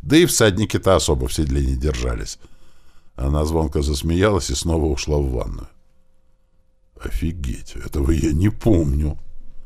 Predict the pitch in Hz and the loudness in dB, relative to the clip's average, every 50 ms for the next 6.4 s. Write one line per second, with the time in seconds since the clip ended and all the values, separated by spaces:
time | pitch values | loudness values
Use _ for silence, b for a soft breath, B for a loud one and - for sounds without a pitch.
0 | - - - - - - - - - - - - - - - - - - - - | -10 -12 -12 -14 -12 -14 -14 -14 -14 -16 -16 -16 -16 -16 -16 -16 -16 -16 -18 -18
1 | - - - - - - - 101 107 107 120 123 127 123 117 117 120 117 120 117 | -18 -18 -20 -20 -14 -4 2 4 4 6 6 6 6 6 6 4 4 4 4 4
2 | 110 - - 113 113 101 92 117 117 113 - 127 113 104 101 101 101 120 143 151 | 2 4 4 4 4 4 4 4 2 4 4 4 4 4 4 4 6 6 8 8
3 | 160 143 76 55 52 - - - - - - - - - - - - - - - | 6 6 4 2 0 -8 -12 -16 -18 -18 -18 -18 -18 -18 -18 -18 -18 -18 -20 -20
4 | - - - - - - - - - - - - _ - - - - - 62 65 | -20 -20 -20 -20 -20 -20 -20 -20 -20 -20 -20 -20 _ -20 -20 -16 -10 -8 -4 0
5 | 95 120 - - 175 180 175 - 202 196 202 202 190 - 175 143 117 107 107 117 | 0 0 0 2 2 2 2 2 2 4 4 4 4 4 6 6 6 6 6 4
6 | 120 110 85 71 57 - - | 2 2 0 -2 -2 -2 -8